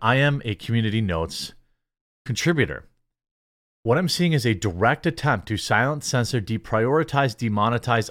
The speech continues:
isolate, and cast doubt against anyone that questions the current plans of governments, big pharmaceutical, and the parasitic ruling class. Now listen to this.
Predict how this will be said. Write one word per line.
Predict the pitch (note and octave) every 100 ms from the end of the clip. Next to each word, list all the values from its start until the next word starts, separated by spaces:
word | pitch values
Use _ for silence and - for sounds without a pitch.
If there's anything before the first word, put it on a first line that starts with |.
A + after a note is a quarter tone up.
| -
isolate, | B2 - C#3 C3
and | G2+
cast | - A#2+ A#2 -
doubt | G#2+ G2+ - _ _ _ _ _
against | - A2 B2+ - -
anyone | D3 F3 D#3 D3
that | C3+
questions | - B2+ A2+ A#2+ A2
the | G#2
current | - C3 D3 F2
plans | C3 A#2
of | G2+
governments, | F2+ C#3 F3 F3 E3+ - - _ _ _ _
big | - C#3
pharmaceutical, | - A2+ F#2+ - D#3 D3+ D#3+ D#3 -
and | A#2
the | A#2+
parasitic | - C3 C#3 C3+ - B2 -
ruling | G2+ G#2 G2+
class. | F2 A#2+ G2+ C2 - - - _ _ _ _ _ _ _ _ _ _ _ _ _ -
Now | G2+
listen | B2+ - D3
to | B2
this. | A2+ - -